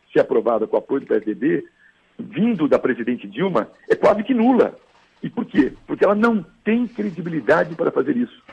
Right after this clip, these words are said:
O que nós colocamos em pauta foi única e exclusivamente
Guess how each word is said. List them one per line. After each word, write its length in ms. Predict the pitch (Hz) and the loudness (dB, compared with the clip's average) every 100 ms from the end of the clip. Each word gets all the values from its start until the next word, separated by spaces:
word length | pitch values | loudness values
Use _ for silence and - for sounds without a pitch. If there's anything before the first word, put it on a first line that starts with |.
| - - | -20 -16
O 80 | 151 | -14
que 120 | 139 | -4
nós 160 | 196 - | -2 2
colocamos 440 | 156 135 127 110 | 4 4 2 -2
em 100 | 110 | -6
pauta 400 | 98 151 165 - | 0 4 4 0
foi 160 | 104 131 | 0 2
única 260 | 156 190 147 | 2 -2 -4
e 20 | |
exclusivamente 560 | - 113 107 170 175 | -4 -4 -2 -4 -8